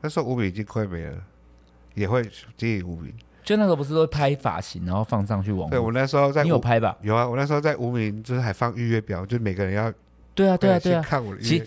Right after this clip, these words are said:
Speaker 2: 我告诉你，其实我们以前做无名的事情，就很像现在现实动态。
Speaker 1: 哦，对，对，对。
Speaker 2: 其实行为很像，对不对？
Speaker 1: 对。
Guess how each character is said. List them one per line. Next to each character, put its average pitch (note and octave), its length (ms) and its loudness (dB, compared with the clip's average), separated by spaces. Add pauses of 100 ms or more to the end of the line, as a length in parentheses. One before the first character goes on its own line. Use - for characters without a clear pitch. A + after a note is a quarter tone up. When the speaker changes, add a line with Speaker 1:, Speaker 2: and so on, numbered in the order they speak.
(100)
Speaker 2:
我 C3 80 -2
告 G#3 160 4
诉 D3 80 2
你， F3 60 4
其 D#3 180 -2
实 E3+ 100 4
我 C#3+ 120 6
们 A2 140 2
以 G#2 100 -2
前 G#2 180 2
做 D3 180 2
无 A2+ 200 2
名 G#2+ 180 2
的 F#2 80 2
事 - 60 -6
情， G#2+ 160 0
就 B2+ 100 -2
很 G2+ 80 2
像 G#2+ 160 2
现 G#2 200 0
在 G2+ 160 2
现 G2 200 0
实 F#2 140 -8
动 F2 180 0
态。 F2 180 0 (680)
Speaker 1:
哦， E2+ 280 -6
对， E2+ 220 -6
对， E2+ 120 -10
对。 E2+ 100 -10
Speaker 2:
其 G2+ 140 0
实 - 20 2
行 B2 240 0
为 C3 120 6
很 F#2+ 140 2
像， G2 200 0
对 F#2 100 0
不 F2 80 -2
对？ F2 160 -6 (800)
Speaker 1:
对。 E2 180 -4